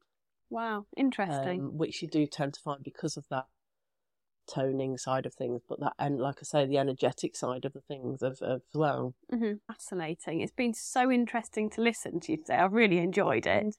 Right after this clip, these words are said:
Speaker 2: you. It's been great
Speaker 1: So,
Speaker 2: doing it.
Speaker 1: just before you go, have you got any final thoughts or words that you would like to leave our audience with?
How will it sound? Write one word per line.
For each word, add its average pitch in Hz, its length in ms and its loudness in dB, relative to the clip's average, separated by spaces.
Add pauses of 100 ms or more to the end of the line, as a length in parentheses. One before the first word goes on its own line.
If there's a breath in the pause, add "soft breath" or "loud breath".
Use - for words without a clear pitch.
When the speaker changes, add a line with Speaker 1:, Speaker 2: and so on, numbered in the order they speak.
Speaker 2:
you. 151 120 -2
It's - 160 -6
been 170 200 -8
great 180 160 -4
Speaker 1:
So, 254 140 4
Speaker 2:
doing 156 240 2
it. 143 160 -2
Speaker 1:
just - 340 4
before 311 380 4
you 262 120 2
go, 196 320 8
have 226 260 2
you 220 140 -2
got - 180 4
any 214 160 2
final 214 440 0
thoughts - 460 -2
or 196 100 -2
words 190 380 -4
that - 120 -6
you 190 120 -2
would 190 120 -4
like 185 420 0
to 196 280 0
leave 208 160 4
our 196 180 2
audience 220 440 -2
with? 170 140 -6